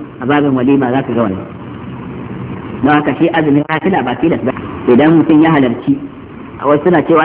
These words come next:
idan ya zamana mai kiran walimar ransa ba zai ɓace ba idan ka ce da shi azumi kake, to shi kenan ka iya gaya masa. In kuma ba zai ji daɗi ba,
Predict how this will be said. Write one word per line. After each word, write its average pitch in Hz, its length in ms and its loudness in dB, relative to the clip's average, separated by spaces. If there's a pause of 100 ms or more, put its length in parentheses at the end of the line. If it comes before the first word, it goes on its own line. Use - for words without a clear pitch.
idan 160 200 0
ya 196 120 2
zamana 160 420 2 (840)
mai 143 280 6
kiran 185 260 4
walimar 156 400 2
ransa 151 380 -2 (320)
ba 147 100 0
zai 180 140 2
ɓace 165 280 -2
ba 147 80 -2
idan 151 220 0
ka 160 140 -2
ce 170 80 2
da 139 80 0
shi 156 120 -2
azumi 139 300 2
kake, 127 240 -4 (540)
to 135 120 2
shi 151 140 2
kenan 139 220 2
ka 151 160 2
iya 139 100 2
gaya 123 160 0
masa. 117 220 -6
In 165 100 2
kuma 190 140 4
ba 180 80 4
zai 170 140 4
ji 143 80 2
daɗi 147 300 2
ba, 135 120 2